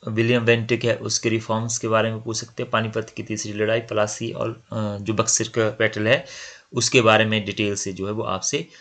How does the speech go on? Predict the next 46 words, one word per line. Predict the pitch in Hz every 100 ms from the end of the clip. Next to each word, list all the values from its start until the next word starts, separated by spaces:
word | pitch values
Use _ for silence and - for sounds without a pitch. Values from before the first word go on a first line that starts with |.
| _ -
पूछा | 113 113
जा | 107 95
सकता | - -
है। | 107
तो | 107
यहाँ | 113 127
तक | 127 123
इतने | - 117 120 123
ही | 127 120
कुल | 113 110
मिलाकर | 107 104 104 95
जो | 98 104
है |
वो | 104
आपके | 95 92 98
क्वेश्चंस | 92 90 - 139 - - - _ -
बनते | 95 92 90 90
हैं। | 87 - - - 107
अब | 113
हम | 127
सेक्शन | 127 120 - 127 127
अगर | - 117 113
पार्ट | 110 110 113 - -
टू | 131 139
पे | 127
चलें, | 113 110 120
एटीन | 110 113 110
फिफ्टी | 110 -
सेवन | 107 113 113 120
के | 117
बाद | 110 110
से | 107 101
लेकर | 101 113
नाइनटीन | 110 104 107 98
फिफ्टीन | 104 92 120 123
तक | 117
का, | - 107
तो | 107
पहला | - 107 131
ही | 135
प्रश्न | 135 110 -
आपका | 104 98 -
यहाँ | 101 107 104
से | 104
बन | 101 95
जाएगा | 90 98 131